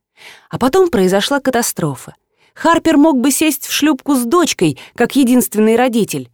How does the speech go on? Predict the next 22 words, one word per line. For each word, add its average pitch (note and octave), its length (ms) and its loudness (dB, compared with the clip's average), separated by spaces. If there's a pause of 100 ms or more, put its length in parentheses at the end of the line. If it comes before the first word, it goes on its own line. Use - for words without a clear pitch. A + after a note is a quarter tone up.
(240)
Он A3+ 180 4
бы F4+ 80 2
спасся. - 600 -4 (640)
Но D4+ 200 4
он F4+ 180 4
отдал B3+ 360 2
ребёнка C4+ 420 0
матросу, D4 580 0 (280)
поцеловал B3+ 560 2
на C#4 120 2
прощание A#3+ 680 0 (220)
и - 80 0
пошёл E4+ 340 2
помогать B3+ 480 0
тем, B3+ 220 2
кто - 180 -2
метался B3 520 0
по A3 160 -2
палубе C4 480 0
в - 80 -18
поисках A#3 440 0
спасения. D3+ 720 -4